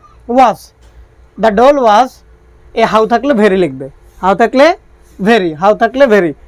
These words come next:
ভিডিও পজ করার রুলসটা লেখো, how থাকলে very লিখবো।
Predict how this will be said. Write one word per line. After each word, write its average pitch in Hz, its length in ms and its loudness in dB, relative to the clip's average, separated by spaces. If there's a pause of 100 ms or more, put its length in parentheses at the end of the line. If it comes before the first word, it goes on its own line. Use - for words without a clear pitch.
(160)
ভিডিও 190 220 -2
পজ 185 200 -4
করার 220 260 -2
রুলসটা 180 280 -4
লেখো, 156 280 -8 (300)
how 202 120 0
থাকলে 269 420 0 (200)
very 185 220 -2
লিখবো। 147 320 -6